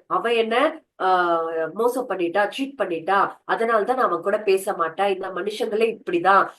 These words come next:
எல்லார்கிட்டயும் பேசினா தானே நம்ம வந்துட்டு நம்மள இது பண்றாங்க, அதுக்கு பேசாமயே இருந்துடலாம், எனக்கு இந்த வாழ்க்கையில வர பிரச்சனை எல்லாத்துக்கும் இவங்கதான் காரணம்,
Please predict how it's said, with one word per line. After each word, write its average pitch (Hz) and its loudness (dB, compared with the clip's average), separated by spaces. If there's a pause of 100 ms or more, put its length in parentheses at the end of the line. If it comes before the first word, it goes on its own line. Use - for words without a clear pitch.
(240)
எல்லார்கிட்டயும் 269 2
பேசினா 277 2
தானே 269 4 (300)
நம்ம 220 2
வந்துட்டு 233 -2
நம்மள 196 0
இது 208 -4
பண்றாங்க, 180 -2
அதுக்கு 208 -2
பேசாமயே 254 0
இருந்துடலாம், 180 -2 (460)
எனக்கு 208 -2
இந்த 190 0
வாழ்க்கையில 240 0
வர 196 2
பிரச்சனை 208 -6 (100)
எல்லாத்துக்கும் 254 0
இவங்கதான் 202 -2
காரணம், 170 -2